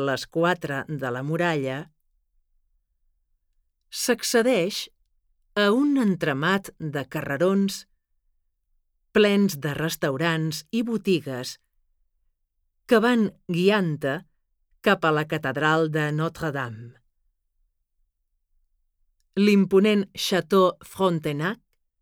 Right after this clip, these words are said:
un antic castell convertit en hotel de luxe, domina el turó. Assentada sobre les excavacions arqueològiques del vell castell, hi ha la Terrasse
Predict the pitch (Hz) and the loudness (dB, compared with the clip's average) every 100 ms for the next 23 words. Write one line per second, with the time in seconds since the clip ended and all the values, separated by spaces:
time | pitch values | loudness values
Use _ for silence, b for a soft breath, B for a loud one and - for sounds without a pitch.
0 | _ - 302 285 202 160 220 208 - 143 | _ 0 2 4 2 0 -2 -2 -6 -6
1 | - 180 214 220 _ _ - 160 147 135 | 0 2 2 0 _ _ -6 -4 -4 -6
2 | - 190 185 143 139 127 175 165 147 127 | 0 0 2 -4 -6 0 2 4 0 0
3 | 180 202 190 - 156 151 _ _ _ _ | 2 2 0 -4 -6 -8 _ _ _ _
4 | _ _ _ _ _ _ _ - 220 208 | _ _ _ _ _ _ _ 0 2 4
5 | 214 269 269 233 214 185 196 170 117 107 | 4 4 2 2 2 0 0 0 -2 -12
6 | _ _ _ _ _ _ _ _ _ _ | _ _ _ _ _ _ _ _ _ _
7 | _ _ _ _ - 214 240 233 262 294 | _ _ _ _ 2 2 4 0 2 0
8 | 196 175 - 185 160 151 147 151 156 - | 2 -2 2 2 2 0 0 -2 -6 -4
9 | 170 139 135 196 185 175 165 - 175 165 | -4 -4 -2 2 2 2 -2 -4 -2 -2
10 | - 151 135 175 180 147 - 143 156 - | 0 -2 0 0 0 -2 -6 -6 -6 -8
11 | - 170 160 151 196 220 196 185 - 180 | -8 -2 0 2 2 0 -2 -4 0 -2
12 | 123 127 - _ _ _ _ _ _ _ | -2 -8 -14 _ _ _ _ _ _ _
13 | _ _ _ 226 226 247 247 214 170 156 | _ _ _ 0 4 4 4 2 2 0
14 | 185 151 196 254 - | -4 0 0 0 -4